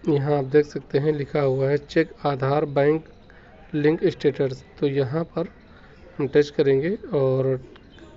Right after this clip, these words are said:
क्लिक करने के बाद यहाँ पर हम आ गए और यहाँ पर देख सकते हैं लिखा हुआ है आधार नंबर। तो हम यहाँ पर आधार नंबर डाल देंगे और उसी के सामने एक आधार के सा कुछ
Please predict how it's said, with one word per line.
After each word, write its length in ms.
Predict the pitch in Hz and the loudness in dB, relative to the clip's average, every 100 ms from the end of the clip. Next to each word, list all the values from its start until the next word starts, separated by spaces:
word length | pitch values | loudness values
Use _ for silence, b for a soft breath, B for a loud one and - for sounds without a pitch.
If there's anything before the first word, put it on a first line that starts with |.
| - - - | -20 -20 -8
क्लिक 180 | - 147 | -4 0
करने 240 | 156 139 135 | 0 0 0
के 160 | 147 | 0
बाद 440 | 131 135 143 160 160 - 143 | 2 2 2 0 -4 -14 -8
यहाँ 180 | 135 | -8
पर 180 | 139 139 | -6 -4
हम 120 | 135 | 0
आ 120 | 139 151 | 0 0
गए 260 | 139 160 220 - B B B - - | 0 -2 -4 -16 B B B -8 -2
और 360 | 135 131 131 135 135 135 143 | 0 2 0 0 0 0 0
यहाँ 180 | 143 135 | 0 -2
पर 140 | 139 | -2
देख 200 | 139 156 | 0 0
सकते 340 | 156 143 - 147 | 0 -6 -2 0
हैं 120 | 147 | 2
लिखा 240 | 139 - | 0 0
हुआ 220 | 135 135 | 0 0
है 60 | 143 | -2
आधार 340 | 135 131 143 147 | -2 0 0 0
नंबर। 260 | 139 139 156 - B B B B - | -2 0 -2 -4 B B B B 0
तो 140 | 147 | 2
हम 200 | 131 139 | 4 2
यहाँ 200 | 135 135 | 2 0
पर 180 | 143 - | -4 -2
आधार 260 | 139 131 135 | -2 0 0
नंबर 220 | 135 135 | 0 -2
डाल 280 | 135 151 156 | 0 0 2
देंगे 340 | 147 139 156 | 0 0 0
और 180 | 160 139 | 0 -2
उसी 220 | 131 - | -6 -10
के 200 | 143 139 | -2 -2
सामने 500 | 123 139 139 147 139 | 0 -2 0 0 0
एक 140 | 135 139 | -2 -2
आधार 300 | 135 135 143 | 0 0 -2
के 200 | - 131 | -4 -4
सा 140 | 139 | -4
कुछ 460 | 131 135 - - | -4 -6 -6 -16